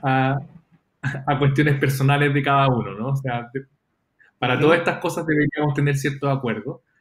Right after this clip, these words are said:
Speaker 1: Eh, y en Chile hay una ley, hay una ley de protección de datos personales que es muy clara,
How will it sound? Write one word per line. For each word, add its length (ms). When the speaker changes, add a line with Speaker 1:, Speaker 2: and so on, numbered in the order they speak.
Speaker 1:
Eh, 480
y 100
en 120
Chile 260
hay 140
una 160
ley, 340
hay 120
una 140
ley 320
de 100
protección 420
de 100
datos 240
personales 600
que 80
es 100
muy 440
clara, 280